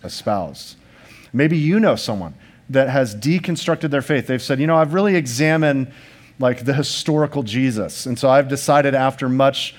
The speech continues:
study in my position, and I've done some Google searches 'cause now I'm an expert, uh, and so I've decided that Jesus is no longer who the Bible declares him to be."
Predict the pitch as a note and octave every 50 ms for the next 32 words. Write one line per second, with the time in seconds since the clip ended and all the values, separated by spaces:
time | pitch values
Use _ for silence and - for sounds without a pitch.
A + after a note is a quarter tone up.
0 | - - - - - - D3+ C3+ C3 C3 B2+ B2+ B2 B2+ B2 B2 B2+ B2+ C#3 C#3+
1 | - D3 B2+ A2 C#3 C#3 C#3 - C3 A2 G#2+ A2 A2 G#2+ - - - - A#2 A#2+
2 | A#2+ A2 A#2 C#3 C3+ C3 - B2+ B2 G2+ C#3 C#3+ C#3+ C#3 C3 A2+ - - A2+ G#2+
3 | G#2+ - A2+ A2 G#2+ - - A#2+ A2 G2+ A#2+ A#2 A#2 A#2+ A#2 A#2 A2+ A2+ - -
4 | - - G2+ G2 G#2+ G#2 - - - - - - - - - - - - - -
5 | C3+ B2+ B2+ B2 C#3 - C#3+ C3+ B2+ B2+ B2+ B2 - D3+ C3 B2 C3 D3 C#3+ C#3
6 | C#3+ - - D3 C#3 C3+ C3 C3 B2 A2+ A#2+ A#2+ A#2 A2 G2+ - C#3 C#3 C3 C3
7 | - - B2+ A#2 B2+ B2+ B2 A#2+ A#2 A#2 A#2 A2 A2+ A2 G#2+ G#2 G#2+ G2 A2+ A#2+
8 | G#2+ G#2+ F#2 G2+ G#2 G#2 F#2+ G2+ G2 G2 G2 F2+ - G2+ - - A2 G2+ G2+ F2+
9 | - F#2+ E2 - - F2 G2+ F#2+ E2 C#2+